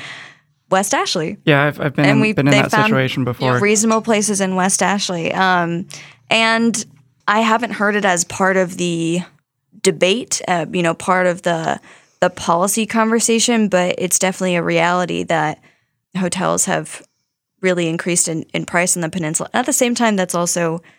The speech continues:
Speaker 1: driven up in a positive way from a, from a business perspective, the f-, figures that, that come out of our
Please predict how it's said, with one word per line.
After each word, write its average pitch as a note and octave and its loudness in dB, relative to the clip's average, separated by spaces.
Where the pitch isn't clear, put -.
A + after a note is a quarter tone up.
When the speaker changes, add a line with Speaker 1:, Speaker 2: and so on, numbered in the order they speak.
Speaker 1:
driven F#3+ 0
up F3 0
in F3+ 0
a D#3+ -6
positive B3 2
way E3+ 4
from F#3 -2
a, E3+ -2
from F3+ 0
a E3+ 0
business F3 0
perspective, F3 -2
the F#3 2
f-, - -8
figures F3 2
that, C3+ -2
that - 0
come E3+ -2
out D#3 2
of E3 -2
our D3 -2